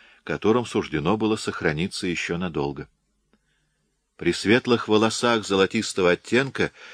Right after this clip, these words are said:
у нее были, явление редкое для блондинки,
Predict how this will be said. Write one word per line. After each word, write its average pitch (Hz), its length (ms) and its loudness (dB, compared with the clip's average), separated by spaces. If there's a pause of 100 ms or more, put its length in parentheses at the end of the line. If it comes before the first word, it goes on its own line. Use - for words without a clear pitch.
(160)
у 87 120 -2
нее 90 320 6
были, 110 400 6 (520)
явление 73 560 0
редкое 95 400 2
для 78 180 0
блондинки, 73 640 -6